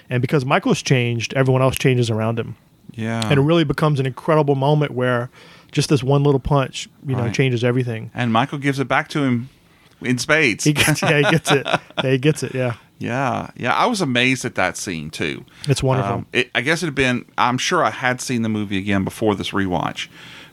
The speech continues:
Speaker 2: but it felt like so much of it was like, "Well, okay, well, what's happening next?" You
Speaker 1: Yeah.
Speaker 2: know? Uh, oh, oh, man. And I love the, the sleeping with the fishes scene,
Speaker 1: Yeah, the
Speaker 2: you know?
Speaker 1: Sicilian Message.
Speaker 2: <laughs> Yes, that's
Speaker 1: Yeah.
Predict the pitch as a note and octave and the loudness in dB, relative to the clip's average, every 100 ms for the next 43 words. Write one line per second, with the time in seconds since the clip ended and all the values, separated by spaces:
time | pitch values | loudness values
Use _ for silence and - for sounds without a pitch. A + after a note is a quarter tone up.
0 | _ G#2 G2 - _ _ _ A2+ - C3 | _ 0 0 -2 _ _ _ -4 0 0
1 | C#2 G#2+ - - A2+ A2 A2 G#2 - G2 | 2 0 0 -4 -2 -2 -4 -6 -8 -8
2 | F#2+ - A#2+ D3 - G#2 G#2+ F#2+ C3 - | -10 -10 -8 -6 -6 -2 -2 0 0 0
3 | F3+ F3+ D#3 C#3+ A#3+ - - - B2+ B2 | -2 0 0 2 0 0 -4 -2 0 0
4 | C#3 A#3+ - - - - - _ G#2 G2+ | 0 -4 -8 -20 -20 -20 -20 _ -8 -4
5 | A2 G#2+ F#2+ - - - G#2+ F2+ G2 F#2 | -2 -2 -6 -10 -18 -10 -8 -8 -8 -8
6 | F2 - A#2+ B2+ B2+ C3 C3 A#2 G#2+ G2+ | -8 -4 0 0 2 0 2 2 2 -2
7 | - A2 G#2 G#2 - - - - C3 B2 | -8 -6 -6 -8 -14 -20 -18 -4 -2 0
8 | A#2 A2+ G#2+ - A2+ B2 A#2 - - - | 0 2 2 4 4 2 -2 -6 -12 -20
9 | - - - - B2+ B2 C#3 B2 B2 C3 | -16 -16 -12 -4 0 2 2 0 0 0
10 | B2+ C#3 C3+ B2+ C3 C3 C3 B2 A#2 A#2 | 2 2 0 -2 -4 -4 -4 0 2 2
11 | G#2+ - - G#3 B2+ | 0 -4 -6 -4 -4